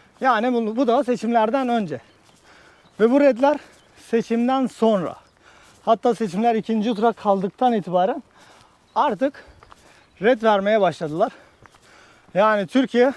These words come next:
ve Volkan Konak bunun sebebi olarak da sayısı belli olmayan mültecilere verilen vatandaşlık diye bunun sebebi olarak bunu görüyor. Bence haklı da. Avrupa'da özellikle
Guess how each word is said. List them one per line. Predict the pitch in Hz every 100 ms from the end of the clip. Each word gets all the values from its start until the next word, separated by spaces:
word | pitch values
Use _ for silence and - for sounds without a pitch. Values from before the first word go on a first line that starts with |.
| - _ _ _ - _ -
ve | 226 240
Volkan | 220 202 254
Konak | 226 254 240 190
bunun | 233 262
sebebi | - - 202 233
olarak | 254 190 185 165
da | 254 -
sayısı | 202 202 269
belli | 262 254
olmayan | 277 285 226 226 294 - -
mültecilere | 226 247 233 196 208 254 208
verilen | 196 202 240 190
vatandaşlık | 175 185 185 175 226 - - _ - - - _ _ 160
diye | 190 185 - - _ - - - - _
bunun | 196 220
sebebi | 226 214
olarak | 220 226 214
bunu | 175 226
görüyor. | 180 156 226 - - _ _ _ _ _ _ _ - -
Bence | 190 220 220
haklı | 202 208 196
da. | 170 - _ -
Avrupa'da | 202 269 254 247 254
özellikle | 196 220 269 247 262